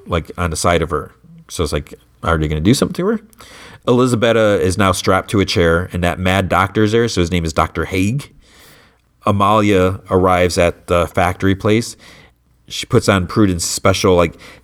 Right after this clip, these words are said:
Prudence, uh, made these f-, sunglasses. They're supposed to be, like, if there's a flash of light or something like that, they kinda, like, polarize so you can still see. So she's walking around looking, and then the fire lady's there.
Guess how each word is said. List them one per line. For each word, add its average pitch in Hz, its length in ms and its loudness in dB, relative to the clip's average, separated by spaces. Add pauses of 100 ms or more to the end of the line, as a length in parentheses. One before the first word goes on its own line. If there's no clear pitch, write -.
(140)
Prudence, 131 360 0
uh, 95 480 2
made 98 300 2
these 95 240 0
f-, - 380 -16
sunglasses. 127 720 -2
They're 98 160 0
supposed 107 220 -2
to 107 40 -6
be, 98 120 2
like, 90 220 0 (220)
if 107 160 0
there's 101 160 0
a 95 80 2
flash 101 400 -2
of 95 100 2
light 87 220 2
or 104 60 0
something 107 160 -2
like 101 60 -4
that, 104 180 0
they 87 100 -2
kinda, 85 220 -2
like, 82 120 0
polarize 98 560 0
so 85 240 0 (120)
you 85 360 -4
can 78 120 -12
still 80 200 0
see. 107 360 -2 (640)
So 117 120 0
she's 110 220 -2
walking 120 300 -2
around 101 220 0
looking, 98 280 -2
and 87 60 0
then 85 60 -4
the 85 40 -4
fire 127 320 -2
lady's 95 320 0
there. 85 300 0